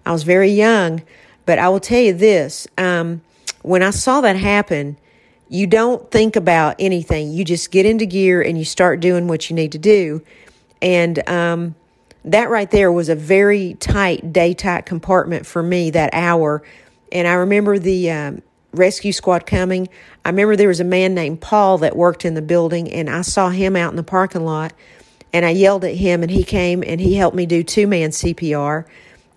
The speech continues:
And we did that until the rescue squad got there. And I'll tell you, to this day,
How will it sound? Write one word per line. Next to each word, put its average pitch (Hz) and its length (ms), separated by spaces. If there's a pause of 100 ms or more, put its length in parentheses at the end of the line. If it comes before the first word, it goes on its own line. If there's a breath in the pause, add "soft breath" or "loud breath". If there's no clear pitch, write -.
And 165 360
we 185 100
did 190 240
that 170 160
until 170 240
the 160 120
rescue 180 340
squad 156 400
got 160 340
there. 151 240
And 165 180
I'll 185 140
tell 240 240
you, 180 160
to 170 160
this 185 240
day, 190 440